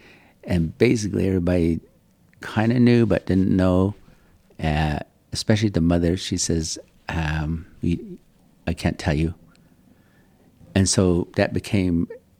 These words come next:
the twins became very curious about who is our father. And, and so they went around asking various people,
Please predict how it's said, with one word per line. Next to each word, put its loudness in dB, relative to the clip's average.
the -4
twins -2
became -4
very 2
curious -6
about -8
who -6
is -8
our -8
father. -8
And, 2
and 0
so 0
they 6
went 4
around 0
asking -2
various -2
people, -6